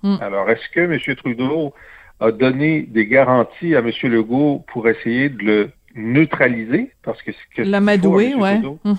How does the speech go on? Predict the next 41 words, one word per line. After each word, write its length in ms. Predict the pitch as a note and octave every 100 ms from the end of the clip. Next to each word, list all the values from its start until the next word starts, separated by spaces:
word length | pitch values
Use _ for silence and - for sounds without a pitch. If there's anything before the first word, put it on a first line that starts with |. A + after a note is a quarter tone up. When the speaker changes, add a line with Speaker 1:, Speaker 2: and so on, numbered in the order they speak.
| C#4 F4 -
Speaker 2:
Ouais, 240 | G3+ - G#3+
c'est 100 | - G#2
que 100 | B2
Monsieur 220 | A2+ B2
Legault 340 | A#2 A#2+ D3
n'intervienne 840 | A#2 A#2+ D3 F3+ F#3 D#3 C#3 C3+ B2
pas 160 | E3
dans 120 | D3
la 120 | A#2 G#2
campagne. 500 | A2 G2+ D3 G#3+ A3
Est-ce 140 | C3 -
que 80 | F#3
Monsieur 260 | F3+ F#3+
Legault 320 | D#3+ D#3 G#3
s'est 160 | F#3+ D#3
rendu 260 | C#3+ C#3+ C#3
compte 400 | F3 F3+ F3+ -
que, 300 | C#3+ B2+ A#2+ - - - - -
ben, 200 | C3 B2
Erin 300 | C3 D#3+ F#3
O'Toole, 560 | F3 C#3 F#3 G3 F#3 C#3+ -
ça 100 | B2
a 40 |
pas 160 | - D#3
l'air 180 | F#3
à 80 | E3
marcher 360 | C#3+ - - C#3+
fort 320 | - F3+ -
son 180 | E3 D3
affaire. 380 | B2 - D#3+ A3+ C#4 G#3+ -
Ça 100 | -
fait 100 | C3 -
que 380 | B2+ B2 A#2 A2+ -
s'il 220 | F#3 F#3
appuie 480 | D3 - D3+ E3 F3 - - - _ _ -
O'Toole, 380 | C#3 B2+ F3 C#3
ben, 160 | A2 -
il 160 | G#2 A2+
le 80 |
ferait 200 | A2+ B2+ A2+
pas 380 | D3+ C3+ -